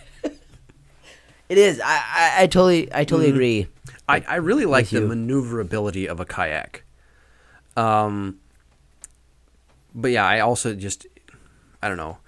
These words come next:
Speaker 1: You,
Speaker 2: Canoe-,
Speaker 1: you have to
Speaker 2: canoes
Speaker 1: be
Speaker 2: are fun if you're with someone.
Speaker 1: Yes. You have to be prepared to be pretty unproductive as far as your distance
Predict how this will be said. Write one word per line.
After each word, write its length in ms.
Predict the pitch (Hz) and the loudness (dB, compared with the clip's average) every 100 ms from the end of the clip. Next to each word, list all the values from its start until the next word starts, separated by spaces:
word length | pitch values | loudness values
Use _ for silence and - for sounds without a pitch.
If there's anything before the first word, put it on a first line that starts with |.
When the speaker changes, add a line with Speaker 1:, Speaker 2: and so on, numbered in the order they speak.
| _ | _
Speaker 1:
You, 140 | 156 170 | -6 0
Speaker 2:
Canoe-, 140 | 175 | 6
Speaker 1:
you 60 | 214 | 6
have 100 | - | 6
to 80 | 202 | 4
Speaker 2:
canoes 200 | 277 214 | 6 4
Speaker 1:
be 40 | |
Speaker 2:
are 60 | 147 | 2
fun 300 | 156 143 135 | 2 0 0
if 200 | 131 - | -4 -4
you're 180 | 123 110 | -4 -2
with 200 | 101 90 | -2 -4
someone. 440 | 85 69 50 - _ _ - | -8 -12 -18 -20 _ _ 0
Speaker 1:
Yes. 500 | 131 98 - - - _ - - - - | 2 2 -4 -12 -16 _ -20 -20 -18 0
You 180 | 156 | 6
have 120 | 202 208 | 6 6
to 80 | |
be 80 | 214 | 0
prepared 640 | 175 135 156 147 147 127 - 127 | 0 2 6 6 6 2 -2 -6
to 100 | 131 | 2
be 420 | 131 131 127 - _ _ _ _ | 4 4 2 -2 _ _ _ _
pretty 320 | 185 185 180 | 6 6 6
unproductive 840 | 131 139 131 110 104 101 87 82 - _ _ _ - | 4 4 4 2 0 -2 -2 -2 -10 _ _ _ -6
as 120 | 120 | -2
far 300 | - 127 123 | 4 4 6
as 380 | 113 104 92 - - - | 2 -2 -8 -14 -20 -10
your 180 | 120 117 | -2 0
distance 760 | 98 123 107 - 90 85 - | 4 2 2 -4 -8 -10 -14